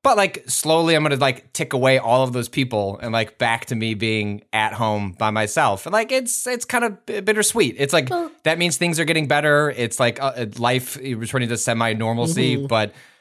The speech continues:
Speaker 1: like, it kinda sucks. I was like, "Oh, like, I, I act-, it was really nice to have everyone around." Um,
Speaker 3: Yeah.
Speaker 1: and, and that's all about to
Speaker 2: Of course.
Speaker 1: change.
Speaker 2: Well,
Speaker 3: Buddy.
Speaker 2: you get to have, you got to have the experience that a lot of working people don't have, which is, like, being able to bond with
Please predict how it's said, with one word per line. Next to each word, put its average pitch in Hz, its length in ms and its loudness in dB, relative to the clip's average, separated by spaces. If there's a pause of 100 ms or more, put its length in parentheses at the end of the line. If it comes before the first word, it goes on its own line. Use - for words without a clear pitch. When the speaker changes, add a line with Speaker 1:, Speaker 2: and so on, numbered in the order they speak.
(240)
Speaker 1:
like, 202 120 2
it 214 100 2
kinda 208 220 0
sucks. 214 340 2
I 160 40 2
was 151 120 0
like, 147 240 4
"Oh, 131 400 6
like, 139 140 0
I, 151 180 0 (100)
I 139 140 2
act-, 143 220 -6
it 147 80 -6
was 143 180 -2
really 156 240 0
nice 147 320 0
to 123 80 -2
have 120 580 0
everyone 113 520 -2
around." 107 680 -2
Um, 98 320 -4
Speaker 3:
Yeah. 139 360 0
Speaker 1:
and, 95 100 -8
and 104 100 -6
that's 101 180 -2
all 98 120 0
about 92 140 -2
to - 20 -4
Speaker 2:
Of - 60 -8
course. - 120 -8
Speaker 1:
change. 85 460 -10 (340)
Speaker 2:
Well, 190 120 -2
Speaker 3:
Buddy. 427 120 -2
Speaker 2:
you 415 160 2
get 453 200 0
to 453 60 0 (120)
have, 381 120 0
you 339 60 -6
got 349 140 2
to 370 60 -4
have 330 120 -2
the 320 80 -2
experience 254 600 -2
that 202 220 0
a 208 60 -2
lot 185 240 -2
of 240 100 -8
working 220 280 -6
people 202 340 -10
don't 208 280 -2
have, 285 440 -4
which 233 160 -6
is, 220 160 -4
like, 185 240 -2
being 208 220 -4
able 208 220 -2
to 220 120 -10
bond 185 480 -4
with 165 320 -4